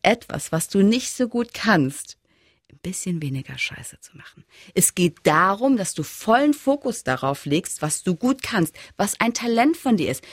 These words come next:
was wir vielleicht sogar schon in der Kindheit gesehen haben, aber nie wussten, könnte ja auch ein Job sein. Das kann ich ja da einsetzen. Und da will ich mit dir hin. Ich will, dass Menschen darauf schauen.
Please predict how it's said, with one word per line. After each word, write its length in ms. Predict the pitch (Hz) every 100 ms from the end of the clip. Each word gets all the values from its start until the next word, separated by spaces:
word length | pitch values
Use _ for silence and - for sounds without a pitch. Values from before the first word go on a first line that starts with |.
| -
was 240 | 185 247 302
wir 80 |
vielleicht 420 | - 202 208 320 -
sogar 280 | 247 240
schon 160 | - 285
in 120 | -
der 120 | 214
Kindheit 560 | 202 330 - 285 214 202
gesehen 500 | 165 160 220 277 151
haben, 480 | 147 139 147 220 320 - - - -
aber 220 | 156 180
nie 260 | 196 208
wussten, 640 | 180 339 - - 233 277 285 - _
könnte 240 | - 135 -
ja 60 |
auch 100 | -
ein 140 | - -
Job 240 | 175 -
sein. 400 | - 120 107 143 _ -
Das 120 | 180
kann 140 | -
ich 100 | 262
ja 80 | 214
da 200 | 202 196
einsetzen. 680 | 190 262 247 151 - - - - - -
Und 240 | 196 180
da 320 | 208 240 233
will 100 | 202
ich 160 | 196 -
mit 180 | 196 -
dir 80 | 180
hin. 380 | 185 220 147 - - -
Ich 120 | -
will, 80 | 208
dass 160 | 220 214
Menschen 400 | 220 262 240 220
darauf 580 | 208 262 262 160 147
schauen. 560 | - - 135 131 139